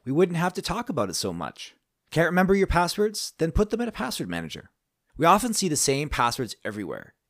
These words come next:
and then after an innocent-looking leak of passwords from a social media site, all of a sudden there's an attacker in your email approving a wire transfer that wipes out your bank account. Thirdly, do your due diligence on third parties. The cloud service providers and third-party vendors that can provide web-based software for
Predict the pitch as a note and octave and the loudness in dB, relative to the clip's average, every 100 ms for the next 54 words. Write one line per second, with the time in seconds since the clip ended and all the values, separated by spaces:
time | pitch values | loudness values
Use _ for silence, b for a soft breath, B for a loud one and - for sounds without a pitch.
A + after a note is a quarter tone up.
0 | - B2+ C#3+ C#3+ D3 - C3+ - C#3 B2 | -6 0 2 2 0 2 2 2 -2 0
1 | D#3 F3 F3+ - D#3+ D3 B2+ C#3+ - - | -2 -2 -2 -4 -4 -4 -2 -2 -4 -4
2 | G2+ A2+ A#2+ - G#2 - A#2 C#3 D3 E3+ | -4 -4 -10 -10 -6 -4 -4 -2 -2 -2
3 | F3+ - F#3+ F#3+ _ _ _ - B2+ D#3 | -2 0 0 -2 _ _ _ 0 2 4
4 | C#3+ - C#3 D3+ D#3 B2+ G#2+ F#2+ - C3 | 2 2 0 0 -2 -2 -4 -6 -2 -2
5 | - C#3 B2+ A#2+ D3 E3 E3+ E3 D#3+ - | 0 0 0 -2 0 0 2 2 2 0
6 | F#3+ G#3+ A3 D3+ D#3+ F#3 - C3+ A#2 - | 2 2 2 2 4 4 0 -4 -4 -6
7 | A2 G2+ F#2+ G#2 - G#2+ A2+ A2 A#2+ - | -6 -6 -6 -6 -2 -2 -2 -2 -4 -6
8 | - F2 - _ _ _ _ _ _ - | -14 -16 -16 _ _ _ _ _ _ -8
9 | C#3 C#3 C#3+ F3 - F3+ A3 A3 D#3 C#3+ | -2 -2 -2 -4 -2 0 0 0 -2 -4
10 | A2+ A2+ A#2+ G#2 G2 - F#2 - F#2+ C#2+ | 0 0 0 -2 -4 -6 -6 -6 -6 -6
11 | F2+ D2+ - - - _ _ _ _ _ | -8 -8 -12 -16 -16 _ _ _ _ _
12 | _ B2+ - C#3+ D#3 D3 D#3+ C3+ - F#2+ | _ -10 0 2 2 2 0 -2 -6 -6
13 | F2+ E2+ F2+ G2+ G2 B2 B2 A#2+ A2 F#2 | -6 -6 -6 -8 -4 -4 -2 -4 -4 -6
14 | F2+ F#2 F#2+ G2+ F#2+ G#2 F#2+ G#2 G2 F#2 | -6 -6 -6 -8 -8 -8 -4 -2 -2 -4
15 | G#2+ C3+ C#3+ C3+ - G2+ F#2 - F2 - | -4 -4 -4 -2 -2 -4 -4 -6 -14 -14